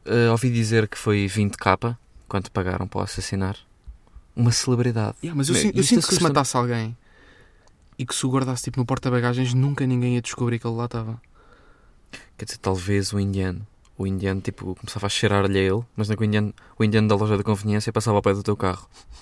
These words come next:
Speaker 1: Passava, tipo, a snifar o carro, tipo, cão polícia, e dizia: "Tá aqui bom cliente no porta-bagagens.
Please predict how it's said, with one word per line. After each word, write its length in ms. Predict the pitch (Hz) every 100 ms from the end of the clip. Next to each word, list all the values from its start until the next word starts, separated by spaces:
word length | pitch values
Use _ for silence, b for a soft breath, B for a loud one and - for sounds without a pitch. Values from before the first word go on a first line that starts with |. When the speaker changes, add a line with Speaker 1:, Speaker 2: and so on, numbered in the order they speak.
| b b b b
Speaker 1:
Passava, 260 | - 123 110
tipo, 160 | - 117
a 40 |
snifar 460 | - 120 113 113 107
o 40 |
carro, 280 | - 110 -
tipo, 240 | 107 - -
cão 240 | 101 90
polícia, 480 | 87 92 104 - 131 - b b b b b
e 60 | 131
dizia: 340 | 120 113 98 - b b b
"Tá 100 | 214
aqui 220 | 196 202
bom 260 | 170 190 170
cliente 640 | 175 160 143 120 107 101
no 280 | 90 104 131
porta-bagagens. 1080 | 135 117 117 117 110 95 90 82 - -